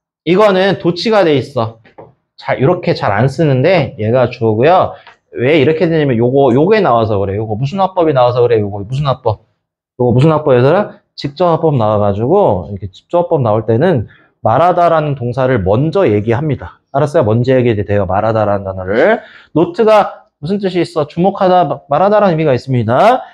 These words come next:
한 경제학자, 어, 뭘 가진, 요거에 이제 가지고 있는 요거를 경제학자가 뭐라고 얘기하냐면은,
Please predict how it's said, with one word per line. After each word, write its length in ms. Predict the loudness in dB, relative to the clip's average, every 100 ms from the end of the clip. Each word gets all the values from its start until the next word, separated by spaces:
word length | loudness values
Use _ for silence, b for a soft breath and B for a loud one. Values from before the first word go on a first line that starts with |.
| B B
한 260 | 0 0 2
경제학자, 1000 | 0 0 2 2 0 2 4 4 4
어, 60 | 2
뭘 240 | 4 4
가진, 280 | 4 2 0
요거에 480 | 0 2 2 4 2
이제 300 | 0 0 -2
가지고 380 | -2 -2 0 -2
있는 160 | -2
요거를 400 | -4 -2 0 -2 -4
경제학자가 840 | -4 -2 0 0 0 0 4 4
뭐라고 360 | 4 2 2 2
얘기하냐면은, 800 | 0 -2 -2 -4 0 0 0